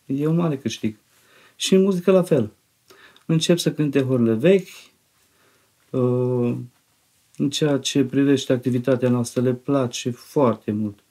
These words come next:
horile vechi, le place să-l asculte pe domnul Pop, uh, le place să asculte pe Maria, care cântă cu noi, le place să asculte învârtiți,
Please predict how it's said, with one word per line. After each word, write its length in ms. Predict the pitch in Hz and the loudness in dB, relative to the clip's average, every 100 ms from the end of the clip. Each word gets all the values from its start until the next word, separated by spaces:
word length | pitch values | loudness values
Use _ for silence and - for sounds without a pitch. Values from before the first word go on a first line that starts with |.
| _ _ _ _ | _ _ _ _
horile 340 | - 127 113 | 0 2 2
vechi, 340 | 107 156 180 - - - _ _ | 2 2 2 -2 -18 -20 _ _
le 180 | 127 127 | -2 0
place 280 | 143 131 | 0 0
să-l 140 | 127 127 | -2 -2
asculte 380 | 120 - 120 117 | -2 -2 -2 0
pe 120 | 113 | 0
domnul 280 | 113 110 107 | 0 0 -2
Pop, 340 | - 185 - _ _ _ _ - - - _ _ _ - | 0 -2 -4 _ _ _ _ -20 -20 -20 _ _ _ -4
uh, 560 | 117 110 107 104 104 110 - - - - - - 120 123 | 0 2 0 -2 -6 -8 -10 -10 -12 -14 -14 -12 -12 -6
le 120 | 123 | -6
place 280 | 117 127 120 | 0 0 0
să 100 | 127 | -4
asculte 340 | 117 - 117 | -4 -4 -4
pe 180 | 113 117 110 107 - | -2 0 0 -2 0
Maria, 420 | 107 110 147 143 | 2 2 2 0
care 240 | 139 135 | -2 -4
cântă 220 | 135 135 | -2 -4
cu 120 | 139 156 | -2 0
noi, 320 | 175 160 - _ _ _ - _ - | 0 -2 -8 _ _ _ -20 _ -2
le 140 | 127 | -2
place 320 | 120 143 131 | 2 2 2
să 140 | 127 127 | 0 -2
asculte 580 | 120 - 120 117 120 117 | -2 -2 -2 0 0 2
învârtiți, 920 | 113 107 107 - 175 175 - - | 0 -2 -4 -2 -4 -4 -10 -12